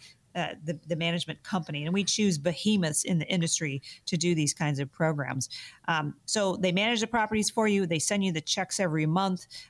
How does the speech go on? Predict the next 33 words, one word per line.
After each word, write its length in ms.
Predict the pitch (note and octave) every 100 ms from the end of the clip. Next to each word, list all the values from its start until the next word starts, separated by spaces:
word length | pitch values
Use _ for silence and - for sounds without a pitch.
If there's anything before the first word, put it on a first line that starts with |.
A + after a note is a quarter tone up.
| -
Um, 320 | D#3 D3+ D3+ -
they're 340 | D3 E3+ F#3
dealing 300 | F#3 F#3+ F#3+
with 140 | F3+ F3
the 80 |
toilets, 400 | E3+ F3 F3 E3+
trash, 340 | - E3 D#3+ -
and 100 | C#3
tenants. 480 | - F#3+ F3 - - - - _
It's 260 | - D#3+ - _
perfect 520 | - G#3 G#3 G3+ G3 -
for 220 | - F3
many 360 | D#3 F3 F#3 F#3+
people 340 | F#3+ E3+ E3
that, 160 | D#3 D3+
especially 440 | - - F#3+ G3+
when 140 | F3+ E3
they 80 | D#3
get 160 | D#3+
into 220 | D#3 D3
retirement 540 | D3 C#3 F#3 F3 E3 D#3+
and 60 |
they 120 | D3+ C#3+
just 280 | F3+ F3
don't 160 | - D3
wanna 200 | D#3+ C#3+
manage 480 | C#3 D#3+ G3 D#3+ -
the 60 |
properties 560 | - - B3 - D3+ C3+
that 120 | C#3+
they 120 | C#3+ C3
have 320 | D#3+ D3 C#3+ E3+
anymore. 500 | D3+ C#3+ C#3 C3+